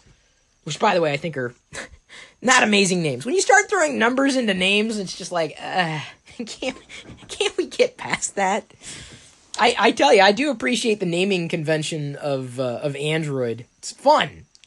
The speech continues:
Well, you gotta wonder, I, and maybe they've figured this out and I, I just haven't researched it deep enough, but what are they gonna do when they get to Z? <laughs>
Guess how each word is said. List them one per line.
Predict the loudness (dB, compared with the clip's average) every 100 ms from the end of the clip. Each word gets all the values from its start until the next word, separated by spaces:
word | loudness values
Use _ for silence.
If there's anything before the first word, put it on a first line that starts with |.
| _ _ _ _ -20 -12 4
Well, | 4
you | 4 -4 2
gotta | 4 6
wonder, | 6 4 4
I, | 4
and | 2 2
maybe | 2 2
they've | 0 0
figured | 0 0
this | 0
out | 2 2
and | 2
I, | -4 -2
I | -4
just | -2
haven't | -4 -4 -4
researched | -4 -2 -4 -4
it | -8
deep | -4 -4
enough, | -4 -4
but | -2
what | 2 4
are |
they | 4
gonna | 2
do | 2 2
when |
they | 2
get | 0 0
to |
Z? | 2 4 2 -2 -16
<laughs> | -12